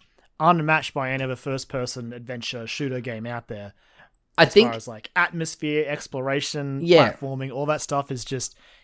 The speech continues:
Speaker 1: it is still the king of all of those things.
Speaker 2: I
Speaker 1: Um,
Speaker 2: I don't think it's on par with Metroid Prime, but I think it
Speaker 1: and
Speaker 2: takes
Speaker 1: look, that's, that's absolutely fine. I
Speaker 2: Yeah.
Speaker 1: get it.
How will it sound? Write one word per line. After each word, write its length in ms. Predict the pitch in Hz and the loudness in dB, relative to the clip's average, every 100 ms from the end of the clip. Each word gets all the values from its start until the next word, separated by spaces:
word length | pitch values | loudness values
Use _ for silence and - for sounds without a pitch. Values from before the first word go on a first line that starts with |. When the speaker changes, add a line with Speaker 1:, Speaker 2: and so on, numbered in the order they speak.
| - | -6
Speaker 1:
it 100 | 143 | -2
is 80 | 143 | -2
still 360 | - 143 131 - | 0 0 0 -8
the 180 | 127 127 | -10 -10
king 400 | - 156 151 139 | -8 -6 -4 -4
of 300 | 127 123 120 | -8 -10 -12
all 240 | 135 135 135 | -10 -6 -6
of 80 | 123 | -6
those 240 | 120 120 | -6 -6
things. 400 | - 113 135 131 _ _ _ _ _ _ _ _ _ _ - | -6 -6 -6 -8 _ _ _ _ _ _ _ _ _ _ -4
Speaker 2:
I 80 | 143 | -2
Speaker 1:
Um, 480 | 127 120 120 117 120 - _ _ _ _ - | 0 -4 -6 -10 -12 -16 _ _ _ _ 4
Speaker 2:
I 80 | 175 | 6
don't 240 | 170 202 233 | 8 6 6
think 260 | 214 202 | 4 6
it's 160 | 180 - | 4 4
on 300 | - 147 147 | 4 6 6
par 500 | 139 131 131 143 180 - | 6 8 10 8 4 2
with 240 | 143 139 | 4 6
Metroid 340 | 147 147 147 | 4 6 6
Prime, 280 | - 143 185 | 8 6 8
but 100 | 196 | 6
I 100 | 147 | 6
think 240 | - 160 165 | 4 2 2
it 80 | |
Speaker 1:
and 80 | 262 | 2
Speaker 2:
takes 160 | 294 131 | 4 4
Speaker 1:
look, 120 | 349 | 4
that's, 200 | 247 247 | 6 6
that's 200 | 233 240 | 6 2
absolutely 360 | 220 214 208 151 | 2 0 -2 -2
fine. 380 | 185 202 123 110 | -2 -2 -2 0
I 60 | 165 | 8
Speaker 2:
Yeah. 140 | 165 - | 8 8
Speaker 1:
get 160 | 156 | 0
it. 100 | 120 | -2